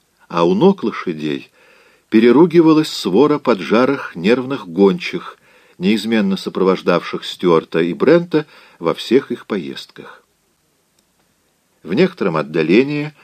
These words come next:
как оно и подобает аристократу, возлежал, опустив морду на лапы, пятнистый далматский дог и терпеливо ждал, когда молодые люди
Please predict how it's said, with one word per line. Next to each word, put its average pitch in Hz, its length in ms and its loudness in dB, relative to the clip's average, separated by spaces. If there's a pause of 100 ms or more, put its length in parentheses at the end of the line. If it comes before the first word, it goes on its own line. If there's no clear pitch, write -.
(240)
как 139 220 -2
оно 135 200 0
и 127 60 2
подобает 120 580 0
аристократу, 101 840 -4 (440)
возлежал, 107 580 2
опустив 98 580 -4
морду 85 380 -2
на 76 120 -6
лапы, 123 420 -2
пятнистый 117 720 -6
далматский 90 840 -4
дог 76 520 -6 (540)
и 165 100 -4
терпеливо 82 560 -2
ждал, 151 320 -2
когда 80 360 -6
молодые 73 420 -6
люди 160 300 0